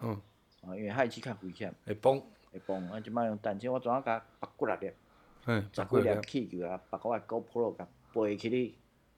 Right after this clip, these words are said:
Speaker 2: 顶悬翕相安尼啊。
Speaker 1: 嗯。
Speaker 2: 啊，毋是我无买空拍机嘛，当然我买袂起啊，<laughs> 毋是啊。
Speaker 1: 无啦，
Speaker 2: 是
Speaker 1: 无遮贵啦，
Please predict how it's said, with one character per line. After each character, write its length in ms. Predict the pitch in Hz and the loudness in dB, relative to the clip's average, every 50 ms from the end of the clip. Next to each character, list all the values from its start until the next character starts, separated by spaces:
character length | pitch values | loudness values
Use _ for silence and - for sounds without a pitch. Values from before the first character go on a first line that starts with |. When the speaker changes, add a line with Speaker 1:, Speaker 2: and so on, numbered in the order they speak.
| _ _ _ _ - | _ _ _ _ -4
Speaker 2:
顶 180 | - 117 117 104 | -2 -2 -2 -2
悬 100 | - 87 80 - - - | -4 -6 -6 -8 -14 -16
翕 160 | - - 120 104 | -8 -6 -6 -6
相 200 | - - 90 82 90 | -4 -6 -6 -6 -6
安 140 | 90 87 | -8 -8
尼 100 | 87 87 | -8 -10
啊。 120 | 82 85 - - - - | -12 -14 -16 -14 -6 -4
Speaker 1:
嗯。 260 | 113 117 113 104 104 - - _ _ _ | -2 -2 -2 -4 -8 -12 -16 _ _ _
Speaker 2:
啊， 200 | - - 80 - - - _ - | -20 -18 -18 -18 -20 -20 _ -6
毋 80 | - 123 | -4 -2
是 180 | 117 123 139 143 | 2 6 8 10
我 160 | 156 190 196 | 12 12 12
无 200 | 180 156 147 147 | 12 10 10 10
买 120 | 143 170 165 | 10 8 4
空 200 | - 160 151 151 | 4 2 2 4
拍 200 | 165 160 143 147 | 6 8 6 6
机 280 | 147 - 139 139 139 | 6 4 4 6 6
嘛， 280 | 131 113 98 92 90 - - - 107 104 _ - | 6 4 4 2 0 -4 -12 -20 -20 -20 _ -6
当 140 | - 110 107 | -4 -2 -2
然 100 | 101 101 | 0 4
我 100 | 123 135 | 4 6
买 140 | 117 127 | 6 6
袂 140 | 123 95 92 | 6 6 2
起 200 | 87 - 120 107 | -4 -4 -2 2
啊， 100 | 110 127 - - 233 | 2 2 4 8 10
<laughs> 160 | 226 175 180 | 10 10 10
毋 60 | 175 | 8
是 160 | 151 - 160 160 | 6 8 8 8
啊。 160 | 156 151 - - - - - - - - | 8 8 6 0 0 -14 -18 -14 -2 4
Speaker 1:
无 140 | - 147 | 6 8
啦， 140 | 165 175 175 | 8 10 8
Speaker 2:
是 60 | 165 180 | 8 6
Speaker 1:
无 60 | 190 | 6
遮 120 | 202 226 | 4 4
贵 220 | 220 - - 170 160 | 2 4 6 6 8
啦， 260 | 156 151 127 - - | 8 8 6 4 -4